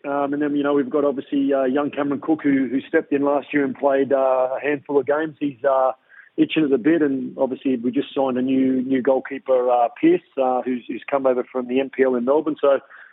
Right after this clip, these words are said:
we've got a, a really competitive group of, uh, of keepers that it's gonna keep me on my toes. Uh, you know, obviously if I get the nod on Sunday to, uh, to keep that spot,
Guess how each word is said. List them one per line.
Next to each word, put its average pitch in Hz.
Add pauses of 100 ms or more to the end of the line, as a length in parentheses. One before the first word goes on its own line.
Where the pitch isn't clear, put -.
we've 135
got 175
a, 151
a 139
really 151
competitive 151
group 160
of, 127
uh, 139
of -
keepers 165
that 139
it's -
gonna 139
keep 151
me 147
on 151
my 131
toes. 160
Uh, 135
you 127
know, 131
obviously 131 (340)
if 147
I 143
get 139
the 135
nod 143
on 131
Sunday 156 (100)
to, 135
uh, 127
to -
keep 156
that 139
spot, 165